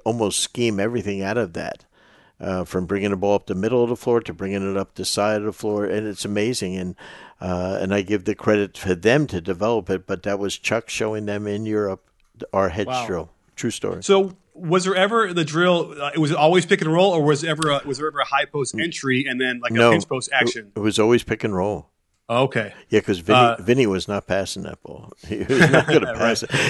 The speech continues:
Speaker 1: He
Speaker 2: But by the way, if, can you imagine if you passed it to, uh, Lambier and then came back around and Lambier could, you know, set a screen for him there and he could just catch it and shoot it
Speaker 1: Oh,
Speaker 2: off
Speaker 1: no.
Speaker 2: of that?
Speaker 1: Yeah, it's,
Speaker 2: Jeez.
Speaker 1: it's, it's pinch post all over.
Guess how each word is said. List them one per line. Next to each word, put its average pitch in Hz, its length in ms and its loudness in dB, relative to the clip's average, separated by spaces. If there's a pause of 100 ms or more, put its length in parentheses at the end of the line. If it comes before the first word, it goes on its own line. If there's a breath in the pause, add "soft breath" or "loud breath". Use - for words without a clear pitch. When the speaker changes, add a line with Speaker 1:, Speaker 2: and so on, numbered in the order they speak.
(120)
Speaker 1:
He 120 140 4
Speaker 2:
But 143 100 2
by 190 160 8
the 180 80 4
way, 180 380 6 (260 loud breath)
if, 175 320 4
can 170 160 6
you 196 60 6
imagine 185 320 6
if 156 80 2
you 151 80 2
passed 156 300 6
it 156 80 -6
to, 156 260 -2
uh, 135 320 0
Lambier 143 400 2
and 143 80 2
then 131 80 0
came 135 200 -2
back 131 220 2
around 123 400 0
and 123 340 -6
Lambier 123 400 -6
could, 117 160 -18
you 123 120 -14
know, 113 100 -8
set 120 180 -8
a 117 40 -10
screen 120 320 -4
for 139 180 -4
him 127 120 0
there 135 260 2
and 120 100 -4
he 120 60 -10
could 120 100 -4
just 117 220 -10
catch 127 240 -4
it 113 80 -10
and 110 80 -14
shoot 120 240 -8
it 127 40 4
Speaker 1:
Oh, 123 120 10
Speaker 2:
off 117 40 6
Speaker 1:
no. 117 120 6
Speaker 2:
of 98 40 2
that? 135 240 4
Speaker 1:
Yeah, 98 280 2
it's, 120 180 -2
Speaker 2:
Jeez. 120 80 4
Speaker 1:
it's, 110 100 2
it's 110 260 0
pinch - 340 -4
post 117 340 0
all 90 180 -2
over. 98 280 -2